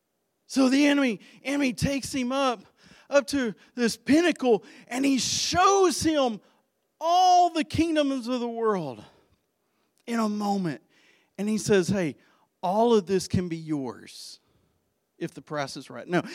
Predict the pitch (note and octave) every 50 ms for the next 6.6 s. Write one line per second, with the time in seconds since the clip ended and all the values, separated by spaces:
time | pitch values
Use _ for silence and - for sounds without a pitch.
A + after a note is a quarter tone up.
0 | - B3 - A3 G3 - A3+ F3+ - C4 - A3+ - - A#3+ C4 C#4+ D4 C4 B3+
1 | G#3+ E3+ E3+ A3 G#3 F#3+ E3 C3 G2+ - - - - - - - - - - -
2 | - _ _ _ _ _ _ _ _ _ _ _ _ _ _ - _ _ _ _
3 | _ _ _ _ _ _ _ _ _ _ _ _ _ _ _ _ _ _ _ _
4 | _ _ _ _ _ _ _ _ _ _ _ _ _ _ _ _ _ _ _ _
5 | _ - - D#4+ E4+ F4+ F#4+ G4 F#4+ F#4+ F4+ E4 F4+ E4 C#4 - - D#4 D4+ C#4
6 | C#4+ C4 B3 B3+ B3 A3+ G#3 F#3 E3 D3+ -